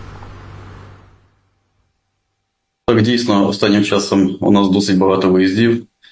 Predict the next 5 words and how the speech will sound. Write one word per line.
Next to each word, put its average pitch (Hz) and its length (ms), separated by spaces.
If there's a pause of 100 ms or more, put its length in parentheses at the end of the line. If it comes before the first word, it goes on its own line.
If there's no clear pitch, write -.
(420)
Цьому 104 340
сприяє 95 880
і, 92 200 (220)
е, 90 240 (100)
погода. 104 420